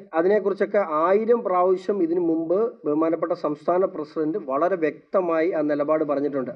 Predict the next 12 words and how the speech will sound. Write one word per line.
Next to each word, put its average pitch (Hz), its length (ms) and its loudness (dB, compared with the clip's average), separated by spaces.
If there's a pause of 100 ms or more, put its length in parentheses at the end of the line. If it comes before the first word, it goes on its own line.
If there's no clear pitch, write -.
അതിനകത്ത് 160 420 2 (300)
ഞാൻ 196 120 4
പറയാം, 190 200 4
ആയിരത്തി 196 240 2
തൊള്ളായിരത്തി 202 400 4
അറുപത്തിനാല് 190 600 2
രണ്ടാം 185 360 2
വത്തിക്കാൻ 185 380 0 (100)
കൗൺസിൽ 170 380 2 (760)
സഭയുടെ, 175 480 2 (760)
ആ, 123 40 -10 (340)
ലോക 202 320 4